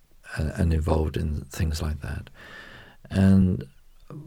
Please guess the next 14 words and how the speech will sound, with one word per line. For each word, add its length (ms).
Paul 240
is 120
really 200
saying, 300
"Look, 200
that's 220
completely 960
incompatible 1040
with 160
your 120
life 300
as 120
a 60
Christian. 640